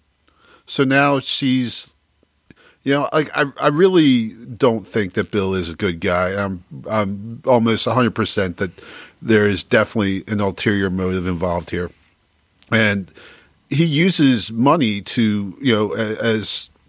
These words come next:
to k-, hold power over people, right? You know, like, he's not giving Iris the money for the sex per se. He's not giving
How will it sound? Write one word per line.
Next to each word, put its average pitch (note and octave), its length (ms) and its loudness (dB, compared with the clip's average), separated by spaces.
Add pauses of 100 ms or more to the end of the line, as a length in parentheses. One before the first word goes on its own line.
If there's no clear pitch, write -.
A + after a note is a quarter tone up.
(140)
to A2 100 -10
k-, - 260 -12
hold B2+ 220 2
power G2+ 400 0
over F2 240 -4
people, F2 560 -8
right? F#2+ 340 -6
You G#2 160 -6
know, G#2 220 -4 (420)
like, A2+ 140 2
he's C3 180 -4
not C3+ 300 2 (680)
giving A2+ 600 2
Iris A2 400 0
the A2+ 120 -6
money G2+ 280 -2
for - 140 -4
the G#2+ 100 0
sex - 280 0
per D3 300 2
se. F#2 500 -2 (400)
He's A2 600 0
not B2 600 0 (840)
giving A#2 580 2